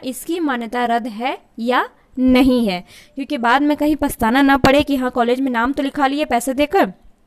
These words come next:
और मान्यता रद्द हो गई। तो यहाँ पे देखिए, पहला college है मिर्जा गालिब teacher training college। आपको यहाँ मैं site बता दूंगी, यहाँ से आप phone करके भी पूछ सकते हो college में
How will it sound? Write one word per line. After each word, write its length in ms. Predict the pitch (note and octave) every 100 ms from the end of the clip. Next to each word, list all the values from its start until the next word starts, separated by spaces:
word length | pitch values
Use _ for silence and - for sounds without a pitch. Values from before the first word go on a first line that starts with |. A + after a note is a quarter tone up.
| _ _ _ _ -
और 100 | D#4
मान्यता 420 | D4+ B3 A#3 C#4+
रद्द 240 | F#4 B3 A#3
हो 120 | G3+
गई। 160 | F3+ E3+
तो 520 | _ - - - E4
यहाँ 120 | E4+
पे 100 | E4+
देखिए, 280 | D4+ D4+ C#4+
पहला 300 | - C4 D#4
college 380 | E4+ D4+ C#4+ C4
है 60 | D#4+
मिर्जा 420 | C4 B3+ C4 D4+
गालिब 400 | C4 B3 B3 D4
teacher 300 | C#4 A#3 C#4
training 360 | C#4 C4 A#3+ C4+
college। 360 | A#3+ G3 F3+ -
आपको 320 | G#3+ A3+ D4
यहाँ 180 | C#4+ C#4
मैं 160 | C#4
site 320 | C#4+ B3+ A#3 C4
बता 220 | C4+ C4
दूंगी, 240 | B3 C#4
यहाँ 220 | C#4 B3 C#4+
से 120 | C#4
आप 100 | C4+
phone 240 | B3+ A#3+
करके 280 | C4 B3 C4
भी 80 | C#4+
पूछ 260 | E4 C#4+ B3+
सकते 280 | A#3 -
हो 120 | A#3 B3
college 320 | A#3+ F#3 F#3
में 200 | G3+ D#3+